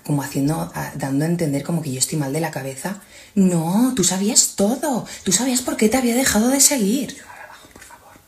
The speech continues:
Speaker 1: Lo sabías absolutamente todo. Y que una vez más quedé yo de loca por dejarte de seguir, pero razones, eh, gordas había, claro. El tema del hijo, eh, también lo quería él, ¿vale?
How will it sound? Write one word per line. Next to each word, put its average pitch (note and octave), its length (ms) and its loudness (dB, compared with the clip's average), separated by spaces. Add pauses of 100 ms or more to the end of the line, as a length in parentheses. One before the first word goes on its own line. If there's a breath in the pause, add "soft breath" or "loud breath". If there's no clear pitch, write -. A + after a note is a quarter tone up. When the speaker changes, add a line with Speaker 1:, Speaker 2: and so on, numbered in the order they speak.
(1000)
Speaker 1:
Lo - 60 -14
sabías - 380 0
absolutamente A3 880 2
todo. A3 440 -2 (300 loud breath)
Y - 80 -4
que D3 80 -4
una E3 240 0
vez C4+ 140 0
más B3 280 4
quedé D#3 280 -2
yo D3+ 140 -2
de F3 120 0
loca E3+ 340 -2
por D#3 140 -2
dejarte D3 400 -4
de E3+ 100 -4
seguir, D3+ 380 -2 (240 loud breath)
pero D3 180 0
razones, D3+ 840 0
eh, C#3+ 380 -4
gordas C#3+ 600 0
había, D#3+ 540 -2 (360)
claro. E3 460 -6 (1200 loud breath)
El D#3 120 -4
tema E3 200 -2
del F3 240 -2
hijo, F3+ 480 -6
eh, D3 220 -4
también C#3 240 -6
lo C#3 80 -8
quería C3+ 280 -10
él, - 200 -20
¿vale? F#3 200 -2